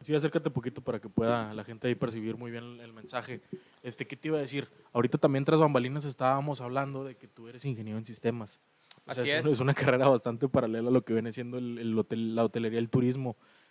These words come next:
Speaker 1: Este, ¿cómo fue que te nació? ¿Cuál fue la cosquillita?
Speaker 2: ¿Cómo nace? Bueno, pues sí, así como lo dices, eh, yo estaba, eh, trabajando de sistemas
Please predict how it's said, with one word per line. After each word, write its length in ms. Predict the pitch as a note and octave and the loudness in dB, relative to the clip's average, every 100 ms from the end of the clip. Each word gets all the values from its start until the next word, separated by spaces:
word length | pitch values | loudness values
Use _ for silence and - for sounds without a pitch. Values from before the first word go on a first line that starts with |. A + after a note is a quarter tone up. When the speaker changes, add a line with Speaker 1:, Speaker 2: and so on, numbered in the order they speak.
| - | -8
Speaker 1:
Este, 220 | - C3+ | -2 0
¿cómo 220 | - C#3 | 2 2
fue 160 | C3+ C#3 | 4 2
que 100 | - | 0
te 160 | - D3 | -2 -2
nació? 400 | B2 B2+ B2+ C#3 | -2 -2 2 2
¿Cuál 140 | F#3 | 0
fue 100 | - | -2
la 80 | C#3+ | -4
cosquillita? 840 | C#3 C3+ - A2+ A#2 _ C3+ C3 C3 _ - | -4 -8 -8 -6 -6 _ -4 -4 -6 _ 2
Speaker 2:
¿Cómo 280 | E3+ F3 F3+ | 2 2 2
nace? 480 | F3 E3+ D3+ C3 B2 _ _ | 4 4 0 -12 -12 _ _
Bueno, 260 | C3 D3 C#3+ | -2 -2 -2
pues 140 | C#3+ | -6
sí, 140 | - C3 | -16 -16
así 200 | A#2+ C3 | -14 -16
como 220 | D#3 D#3+ | -12 -8
lo 80 | C#3 | -6
dices, 460 | D3+ D3 C3+ - _ _ _ _ | -6 -8 -14 -16 _ _ _ _
eh, 160 | B2+ | -18
yo 80 | C3 | -18
estaba, 500 | - D3 D#3 D#3 D#3+ | -18 -8 -2 -2 -2
eh, 80 | D3+ | -6
trabajando 400 | C#3 B2 C#3+ D3 | -6 -4 -2 -2
de 80 | D3 | -2
sistemas 640 | C3+ - D#3 F3 G3 - | -4 -6 -4 -2 -4 -4